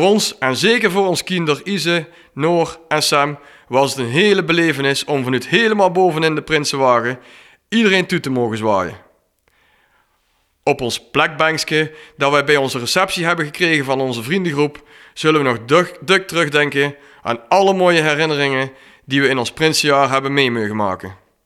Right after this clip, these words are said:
We willen iedereen bedanken voor alles, in het bijzonder onze hofhouding Nar,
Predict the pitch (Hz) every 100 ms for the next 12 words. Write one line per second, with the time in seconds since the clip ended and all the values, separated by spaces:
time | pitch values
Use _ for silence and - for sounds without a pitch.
0 | _ _ _ _ - 127 175 180 175 240
1 | 247 247 220 214 208 202 180 180 175 175
2 | 180 127 113 - - _ _ _ - 139
3 | 131 120 117 196 190 185 180 - - _
4 | _ - 156 127 175 - 165 160 147 135
5 | 175 175 -